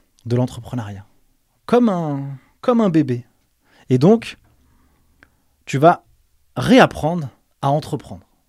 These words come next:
Non plus, euh, à le faire au fil de ce que tu ressens et de ta propre intuition, tu vas vraiment te former. Comme moi, je suis issu d'une éducation, euh, enfin, en tout cas, de, de, d'un endroit où, pour moi, l'école, c'était, euh, pff, c'était difficile, j'étais pas bon élève.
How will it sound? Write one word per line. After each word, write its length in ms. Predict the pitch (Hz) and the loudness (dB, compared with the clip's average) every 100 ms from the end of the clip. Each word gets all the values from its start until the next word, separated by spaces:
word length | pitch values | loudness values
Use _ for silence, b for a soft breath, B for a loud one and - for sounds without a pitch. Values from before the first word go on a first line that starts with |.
| _ - | _ -4
Non 180 | 160 185 | -2 -2
plus, 280 | - 226 160 | -4 2 2
euh, 120 | 113 - _ _ | 2 -4 _ _
à 80 | 131 | -12
le 60 | |
faire 200 | 127 180 | -4 -2
au 60 | 135 | -2
fil 300 | - - 160 | -4 -8 -6
de 80 | 127 | -6
ce 100 | - | -6
que 80 | 143 | -8
tu 160 | - | -2
ressens 400 | 127 135 - 233 - | -2 0 -2 -6 -6
et 80 | 131 | -6
de 100 | 123 | -4
ta 180 | - | -4
propre 320 | - - 139 143 | -6 -6 -6 -8
intuition, 440 | - 123 190 220 b b b | -10 -10 -8 -10 b b b
tu 120 | - 139 | -8 -2
vas 120 | 147 | 0
vraiment 400 | 123 135 170 175 | 0 -4 -4 -6
te 60 | |
former. 400 | - 151 127 117 - - - b b b b | -6 -6 -6 -8 -14 -20 -20 b b b b
Comme 200 | 220 214 | -2 0
moi, 160 | 165 135 | 2 2
je 60 | |
suis 220 | - 135 127 | 0 -8 -6
issu 260 | 139 - 139 | -8 -8 -6
d'une 160 | 123 | -4
éducation, 560 | 113 113 117 - 139 110 | -4 -4 -6 -6 -8 -8
euh, 40 | 104 - _ | -10 -18 _
enfin, 140 | - | -10
en 80 | 123 | -10
tout 80 | - | -4
cas, 120 | 151 | -2
de, 160 | 123 110 | 0 -4
de, 200 | 110 - b b b | -10 -14 b b b
d'un 180 | 120 139 | 0 2
endroit 380 | 156 160 165 170 | 4 4 4 2
où, 200 | 165 160 b b b b _ | 0 -2 b b b b _
pour 120 | - | 0
moi, 120 | 147 156 | 4 4
l'école, 320 | 135 156 151 | 4 2 2
c'était, 340 | - 113 139 | 0 -4 -2
euh, 160 | 127 95 | -4 -6
pff, 320 | - - - - | -12 -20 -20 -18
c'était 300 | - 95 98 | -18 -16 -16
difficile, 760 | 98 127 170 156 - 185 185 | -8 -6 -4 -6 -6 -4 -4
j'étais 200 | 104 - | -6 -10
pas 140 | - - | -12 -10
bon 220 | 131 147 | -6 -4
élève. 320 | 165 180 170 | 0 2 0